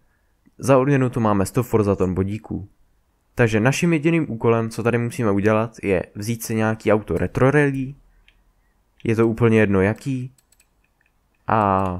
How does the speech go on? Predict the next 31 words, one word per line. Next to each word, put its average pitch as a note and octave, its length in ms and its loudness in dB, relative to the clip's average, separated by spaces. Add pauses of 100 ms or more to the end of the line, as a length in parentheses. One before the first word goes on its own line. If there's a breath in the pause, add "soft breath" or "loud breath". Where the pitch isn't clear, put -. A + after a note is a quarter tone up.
(140)
m-, F#2 240 -6
já F#2 140 -4
si - 120 -6
můžu G2 180 -2
vzít F#2+ 160 -4
tady F#2+ 280 0
silnější A#2+ 520 -4
nějaký. G#2+ 460 -6 (2000 soft breath)
A G#2 100 0
s - 60 -4
jakýmkoliv D3+ 560 2
autem B2 480 0 (260)
ze A2+ 340 -2
složky A2+ 560 -2
retro A#2+ 500 2
rally, C#3+ 580 -2 (340)
tyjo, F#2 140 -4
ono F2+ 140 -4
se F#2+ 140 -8
to G2+ 120 -2
říká G#2 240 -2
docela G2 280 -2
blbě, F#2+ 320 0 (640 soft breath)
musíme C#3 340 0
zajet A#2 260 0
jakýkoliv, A#2+ 840 0 (600)
eh, - 120 -6 (540)
offroadový G#2+ 520 0
závod F#2 260 2
na F#2 80 0
mapě. G2+ 380 0